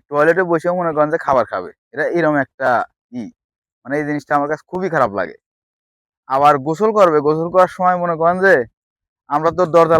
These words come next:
লাগাই গোসল করি, ওরা দরজা লাগানো ছাড়াই গোসল করে, মানে এতটাই,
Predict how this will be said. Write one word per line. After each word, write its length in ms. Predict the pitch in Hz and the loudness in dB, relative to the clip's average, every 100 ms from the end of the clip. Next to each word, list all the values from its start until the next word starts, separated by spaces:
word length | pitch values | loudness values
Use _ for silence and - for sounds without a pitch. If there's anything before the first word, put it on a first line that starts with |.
| 156 | 4
লাগাই 240 | 160 165 147 | 6 4 2
গোসল 160 | 143 131 | -4 -4
করি, 100 | 131 | 0
ওরা 100 | 139 143 | 0 0
দরজা 180 | 147 151 - _ _ _ - | 0 -2 -4 _ _ _ -4
লাগানো 340 | 127 147 156 151 | 2 2 2 -4
ছাড়াই 280 | - 175 185 156 | 0 4 4 2
গোসল 180 | 123 101 | -6 -6
করে, 140 | 98 90 110 | -8 -6 -6
মানে 200 | 123 131 - 147 | -2 -4 -4 -4
এতটাই, 380 | 175 156 143 | 0 2 2